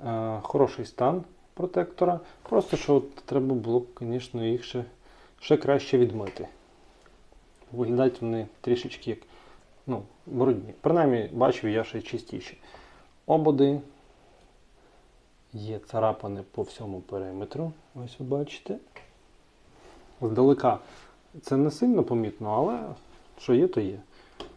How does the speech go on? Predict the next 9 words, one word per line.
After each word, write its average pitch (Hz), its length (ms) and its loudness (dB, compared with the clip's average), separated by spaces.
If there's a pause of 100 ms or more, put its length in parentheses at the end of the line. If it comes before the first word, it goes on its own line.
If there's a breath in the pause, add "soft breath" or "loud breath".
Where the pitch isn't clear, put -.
(440 loud breath)
Це - 140 -2
у 131 40 4
нас 123 160 2
швидкоз'ємна 117 600 2
муфта. 170 420 2 (1500 soft breath)
Одним 117 180 0
натисканням 113 520 -4
можна 110 300 -2
зняти 110 380 -6